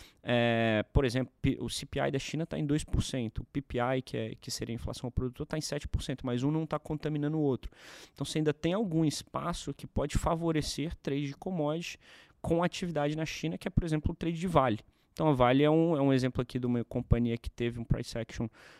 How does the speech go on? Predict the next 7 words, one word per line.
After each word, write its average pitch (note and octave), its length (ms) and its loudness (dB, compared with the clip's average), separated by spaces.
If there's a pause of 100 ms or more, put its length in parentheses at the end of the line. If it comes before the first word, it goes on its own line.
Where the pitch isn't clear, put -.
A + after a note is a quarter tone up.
(100)
não C#3 160 6
tão D3 160 0
positivo B2 540 0
recentemente, D#3 800 -6
mas G#3+ 240 -8
que - 220 -10 (100)
com, E3+ 460 2